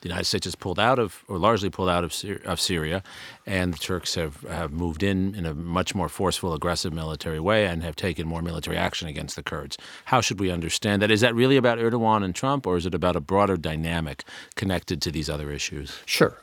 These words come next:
Speaker 2: So the, so, I mean, I mean, Erdogan, well, let me, let me back up a bit. I mean, the, I mean, everybody knows that the United States, one way or another, the United States wants to,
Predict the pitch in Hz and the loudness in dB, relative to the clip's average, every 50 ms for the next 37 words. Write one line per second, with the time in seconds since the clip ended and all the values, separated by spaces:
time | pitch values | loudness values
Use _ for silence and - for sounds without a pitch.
0 | _ - - - - 113 82 - - - - - - - - - - 131 113 120 | _ -6 2 4 6 6 6 2 -4 -14 -18 -18 -18 -20 -14 -10 -6 2 6 6
1 | 117 110 104 104 95 87 85 - _ _ _ _ _ _ _ _ _ _ _ _ | 8 8 8 6 6 4 0 -4 _ _ _ _ _ _ _ _ _ _ _ _
2 | _ _ _ _ _ _ _ _ _ _ _ _ _ _ _ _ _ _ _ _ | _ _ _ _ _ _ _ _ _ _ _ _ _ _ _ _ _ _ _ _
3 | _ _ _ - - 127 95 - - - 110 107 107 - - _ _ _ 151 120 | _ _ _ -2 0 0 0 0 -2 -2 -2 -2 -4 -6 -10 _ _ _ 2 2
4 | 104 101 107 - - 147 156 151 139 127 120 113 110 107 104 95 - _ _ _ | 2 2 0 2 6 6 8 8 8 6 6 6 6 4 2 0 -4 _ _ _
5 | _ - - _ _ - 85 - - _ _ - 135 131 110 - - 185 117 107 | _ -20 -20 _ _ 2 2 2 -2 _ _ 0 0 0 0 0 0 0 0 2
6 | - 104 98 - 98 - - - - - - _ - - - - - - 120 104 | 4 2 0 0 -2 -8 -8 -8 -8 -8 -8 _ -16 -20 -20 -18 -6 -4 -2 -2
7 | - 127 120 110 120 120 - - 139 156 160 175 175 170 151 139 135 131 113 104 | -2 -4 0 2 4 6 6 6 8 8 8 8 8 6 6 6 6 6 4 4
8 | 101 90 82 85 - - - - 110 110 - - 135 131 139 139 139 131 117 - | 2 0 0 -2 -2 -4 -2 0 0 0 0 0 2 4 6 6 6 6 4 2
9 | 104 95 - - 127 143 139 123 107 104 101 98 90 101 95 110 156 165 151 127 | -2 -2 -2 0 2 2 4 6 6 6 6 4 2 2 2 4 6 6 6 6
10 | 113 - - 101 - - - 90 101 110 104 104 95 - - - 101 92 82 76 | 4 2 0 -2 -2 -4 -6 -2 0 2 2 2 2 0 -2 -2 -2 -2 -2 -4